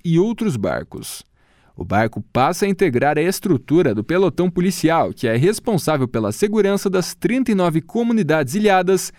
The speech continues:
e ribeirinhas do litoral do Paraná, onde moram mais de dez mil pessoas. Além disso, ele vai ajudar nas ações de combate ao tráfico internacional de drogas na região.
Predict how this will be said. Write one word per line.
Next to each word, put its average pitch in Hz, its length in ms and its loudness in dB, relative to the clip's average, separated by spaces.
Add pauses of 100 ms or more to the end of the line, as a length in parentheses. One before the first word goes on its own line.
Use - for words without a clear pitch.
(220)
e 110 120 -2
ribeirinhas 170 800 2
do 135 120 4
litoral 180 520 2
do 196 100 -4
Paraná, 120 520 -2 (480)
onde 101 180 -4
moram 117 300 2
mais 147 220 0
de 165 80 2
dez 165 320 2
mil 196 160 2
pessoas. 92 760 -4 (540)
Além 85 260 -4
disso, 107 320 0
ele 98 120 2
vai 101 200 0
ajudar 117 360 0
nas 147 200 0
ações 131 360 0
de 143 120 -2
combate 147 440 0
ao 160 80 2
tráfico - 560 -2
internacional 190 720 0
de 175 140 0
drogas 170 360 0
na 190 100 2
região. 139 460 2